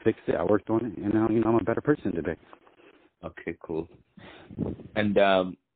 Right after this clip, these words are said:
Speaker 2: so now, as you think about what you want to do for the future and how you're gonna and realize your dreams and your goals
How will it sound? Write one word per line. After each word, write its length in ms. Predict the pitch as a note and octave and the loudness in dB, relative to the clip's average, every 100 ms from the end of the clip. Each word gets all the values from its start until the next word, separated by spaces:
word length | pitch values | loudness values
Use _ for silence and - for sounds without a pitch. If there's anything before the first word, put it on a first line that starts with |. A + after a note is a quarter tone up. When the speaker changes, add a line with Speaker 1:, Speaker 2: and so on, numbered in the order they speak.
| - - | -14 -2
Speaker 2:
so 280 | A#2 G2+ - | 0 0 -4
now, 580 | - G2 A2+ B2 F2+ F2 - | -8 -2 0 0 -4 -8 -8
as 140 | F#2 F#2+ | -8 -8
you 300 | F#2 F#2+ F2 - | -10 -10 -10 -10
think 280 | G#2 G#2+ G#2+ | -10 -8 -10
about 400 | F#2 E2+ E2+ D#2+ - _ - _ _ - | -8 -4 -4 -4 -12 _ -20 _ _ -10
what 200 | F2 - | -8 -6
you 140 | F#2 | -6
want 240 | F2+ E2 - | -6 -8 -12
to 60 | |
do 220 | C#2 E2 E2+ | -14 -12 -8
for 80 | D#2+ | -8
the 120 | C#2+ - - | -10 -12 -8
future 540 | G2 F#2 - E2 E2 | -8 -6 -4 -2 -2
and 260 | E2 E2 E2+ | -4 -6 -6
how 160 | F2 | -4
you're 120 | E2 E2 | -4 -4
gonna 280 | E2 D#2+ D#2 - - - _ _ _ _ _ _ - | -6 -6 -8 -8 -12 -16 _ _ _ _ _ _ -8
and 240 | E2+ D2+ | -6 -6
realize 480 | D#2 F2 D#2+ D#2+ E2 D#2+ | 0 0 2 0 -2 -4
your 200 | E2 D#2 - - - - | -6 -6 -6 -6 -4 -4
dreams 260 | F2 F2+ E2 | -4 -6 -6
and 120 | D#2+ | -10
your 140 | D#2 D2 | -12 -6
goals 420 | D#2+ F#2 E2 D#2+ | 0 0 0 -4